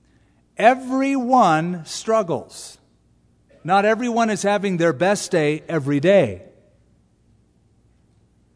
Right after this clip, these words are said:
And I think that we ought to realize that the church is not a museum for saints, but a hospital for sinners. And we're all sinners.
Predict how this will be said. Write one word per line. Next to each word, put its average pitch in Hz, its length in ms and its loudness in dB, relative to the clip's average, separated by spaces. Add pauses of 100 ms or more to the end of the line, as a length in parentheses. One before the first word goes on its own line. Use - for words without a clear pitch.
(680)
And 160 120 -4
I 220 100 0
think 247 280 -4
that 208 80 0
we 196 160 2
ought 190 80 2
to 175 80 -2
realize 156 640 -2
that 135 160 -12
the 135 80 -10
church 214 420 -4
is 135 240 -10
not 185 380 -4
a 143 100 -8
museum 196 720 -2
for 220 200 -4
saints, 160 540 -6
but 135 160 -8
a 127 80 -4
hospital 160 560 -8
for 139 220 -8
sinners. 123 540 -6
And 127 140 -6
we're 139 140 -2
all 165 220 2
sinners. 120 640 -10